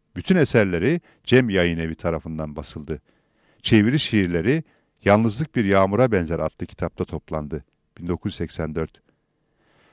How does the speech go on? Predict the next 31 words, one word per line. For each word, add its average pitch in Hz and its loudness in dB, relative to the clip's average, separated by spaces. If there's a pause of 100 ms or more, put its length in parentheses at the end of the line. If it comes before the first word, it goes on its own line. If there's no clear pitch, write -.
Henrik 180 4
Heime'den 110 2
çevirdiği 90 -2
kit-, - -16
şiirler 98 -2 (180)
Şarkılar 110 2
Kitabı 85 -4
adıyla 82 -2
yayımlandı. 78 -6 (240)
Bin 85 -10
dokuz 87 -6
yüz 87 -8
yetmiş - -6
iki. 82 -8 (880)
Mektuplar 190 0
adı 170 4
altında 113 0
toplanan 104 -2
ve 87 -4
çeşitli - -2
kişilere 113 -2
yazdığı 92 -2
mektupları 98 -6
da 147 2 (240)
bin 92 -10
dokuz 104 -2
yüz - -14
seksen 98 -4
dokuz 95 -10
yılında 87 -4
yayımlandı. 73 -4